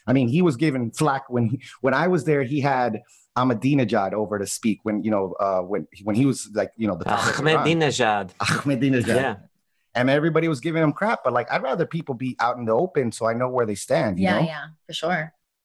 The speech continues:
Speaker 1: Yeah.
Speaker 3: Yeah.
Speaker 2: Wow.
Speaker 3: Well, we always, we always lead off with the question, "What is the most critical problem you are currently trying to solve?"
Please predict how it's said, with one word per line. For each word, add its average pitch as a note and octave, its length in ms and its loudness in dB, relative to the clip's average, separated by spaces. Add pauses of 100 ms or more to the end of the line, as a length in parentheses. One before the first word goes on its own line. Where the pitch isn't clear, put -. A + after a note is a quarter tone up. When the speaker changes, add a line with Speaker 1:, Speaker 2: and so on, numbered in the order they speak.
(120)
Speaker 1:
Yeah. - 220 -2 (200)
Speaker 3:
Yeah. F3 140 -6 (140)
Speaker 2:
Wow. A3 100 0
Speaker 3:
Well, A#3 120 2
we D4 120 0
always, E4+ 320 0
we B3+ 160 2
always D#4+ 240 2
lead G#3 200 0
off G#3 160 2
with G3+ 120 -4
the G3+ 80 -2
question, G3+ 520 -2 (200)
"What C4 200 0
is F4+ 140 -6
the F4 60 -2
most A#3+ 260 0
critical A3 400 -2
problem F#3+ 420 -4
you F3 100 -2
are E3+ 200 -8
currently E3+ 280 -4
trying D#3+ 240 -6
to D#3 60 -6
solve?" - 460 -10